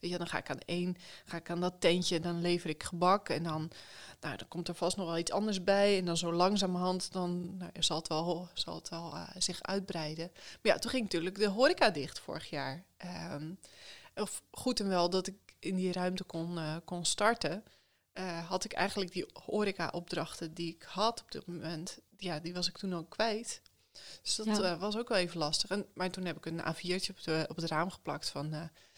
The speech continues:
Speaker 1: "Vanaf zaterdag achttien april kan je hier brood kopen." En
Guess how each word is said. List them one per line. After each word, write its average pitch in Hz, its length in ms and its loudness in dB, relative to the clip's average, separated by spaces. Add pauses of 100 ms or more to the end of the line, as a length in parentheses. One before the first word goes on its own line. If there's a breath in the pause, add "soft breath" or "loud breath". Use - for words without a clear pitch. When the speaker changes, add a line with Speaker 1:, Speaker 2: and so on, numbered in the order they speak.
(480 loud breath)
Speaker 1:
"Vanaf 170 240 -4
zaterdag 165 720 0 (120)
achttien 180 380 -2
april 175 280 2
kan 208 100 4
je 202 60 4
hier 180 180 6
brood 202 280 4
kopen." 285 500 6 (120)
En - 140 4